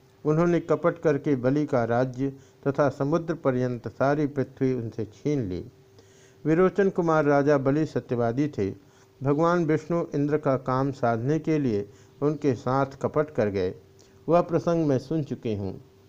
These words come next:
जब सत्यमूर्ति भगवान विष्णु ने ही यज्ञ विध्वंस करने के विचार से वामन रूप धारण करके ऐसा कर्म कर डाला, तब दूसरा मनुष्य क्या नहीं कर सकता।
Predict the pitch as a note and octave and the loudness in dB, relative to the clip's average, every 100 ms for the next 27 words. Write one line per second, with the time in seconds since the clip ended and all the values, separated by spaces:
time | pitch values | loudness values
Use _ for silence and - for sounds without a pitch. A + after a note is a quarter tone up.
0 | _ - C#3 E3 E3 E3+ E3 F3 F3 D3+ | _ -4 2 2 2 -4 -2 -2 0 -2
1 | D#3+ C#3+ B2+ B2+ C3+ C3 C3+ C3+ F3 E3+ | -2 -2 0 2 2 0 -2 -2 -2 0
2 | C#3+ G#2+ - - _ _ C3 D3 D#3 D3 | 0 0 -6 -14 _ _ -2 0 2 0
3 | B2+ A#2 A#2 D#3+ E3+ D#3 - C3+ C#3+ D#3+ | 0 -2 -2 -2 -2 -4 0 0 0 -2
4 | D#3 C3+ A2+ C#3 D3+ D3+ A2 F#2 - - | 0 -2 0 2 2 2 -2 -4 -8 -20
5 | - - C3 D3+ D#3+ D#3+ C#3 C3 - B2+ | -20 -6 2 2 2 2 2 0 -2 0
6 | C3+ C#3+ C#3+ C#3 C3 C3 - C3+ C3+ B2 | 2 0 0 -2 0 -2 -2 -2 0 -2
7 | A2 C3+ C#3+ C#3+ C3 A#2+ A2+ G#2+ G2+ - | -2 -2 -2 -2 -2 0 0 -2 -4 -10
8 | - - - E3 D#3+ C3+ D3+ D3 F3 D#3+ | -20 -20 -4 -2 0 0 0 0 0 2
9 | C3 C3+ C3+ D3+ - - _ _ _ _ | 0 -2 -4 -8 -8 -16 _ _ _ _
10 | D#3 D#3+ B2 D3 D#3+ A2+ - A2 - F#2+ | 0 0 0 -2 -2 -4 -4 -6 -4 -4